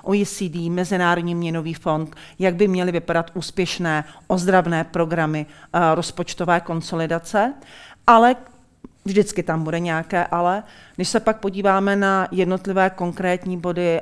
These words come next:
a na ta střeva, tak, eh, já jako, řekněme, pravicový ekonom, tak bych některé věci možná dělala odvážněji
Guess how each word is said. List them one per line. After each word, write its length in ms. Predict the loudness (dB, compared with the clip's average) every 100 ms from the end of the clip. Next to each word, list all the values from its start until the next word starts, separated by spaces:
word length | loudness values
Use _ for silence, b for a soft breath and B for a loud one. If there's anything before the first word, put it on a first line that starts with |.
| -2
a 80 | -4
na 140 | -4
ta 200 | -2 -4
střeva, 600 | -4 -10 -2 0 0 -4 B B B -4
tak, 300 | -4 -2 2
eh, 140 | 2
já 220 | 4 4 4
jako, 500 | 2 2 4 4 2
řekněme, 360 | -6 -2 0 0
pravicový 600 | 2 2 2 -4 -6 -8
ekonom, 500 | -8 -6 -4 -4 -6
tak 260 | -6 -6 -6
bych 240 | -4 -4 -2
některé 500 | -4 -2 -2 0 0
věci 400 | -2 -6 -6 -6
možná 460 | -6 -6 -2 -2
dělala 680 | -2 0 2 4 2 0 -8
odvážněji 840 | -8 -4 -2 -2 0 0 2 0